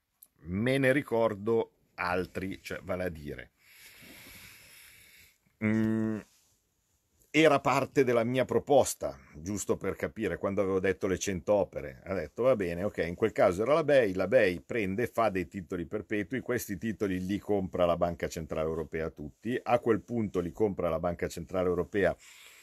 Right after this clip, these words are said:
e crea soldi che dà la bei, la quale con quei soldi ci fa delle opere, cento opere abbiamo detto, eh, per, per tutta Europa." Questa era la mia idea. Ma è un po' diversa rispetto a questa.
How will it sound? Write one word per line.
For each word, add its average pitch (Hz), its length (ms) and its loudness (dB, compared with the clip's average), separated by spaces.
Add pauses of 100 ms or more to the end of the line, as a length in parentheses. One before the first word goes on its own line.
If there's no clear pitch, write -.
(440)
e - 280 4 (340)
crea 113 300 4
soldi 101 440 2
che 90 200 -4
dà 98 160 2
la 139 160 4
bei, 107 240 4
la 156 160 2
quale 95 580 2
con 127 240 -4
quei 123 180 0
soldi 98 440 0
ci - 160 -4
fa 98 320 2
delle 95 340 0
opere, 92 540 0
cento 101 380 -2
opere 90 340 0
abbiamo 87 320 -2
detto, 87 560 -4
eh, 90 340 -2
per, 87 540 -2
per 85 180 -8
tutta 80 300 -10
Europa." 76 440 -4
Questa 92 360 -2
era 80 140 -2
la 80 100 -2
mia 78 180 -6
idea. 65 320 -10 (2250)
Ma 101 120 2
è 98 40 6
un 82 100 -2
po' 90 120 -2
diversa 95 480 2
rispetto 85 380 -8
a 73 60 -8
questa. 69 500 -12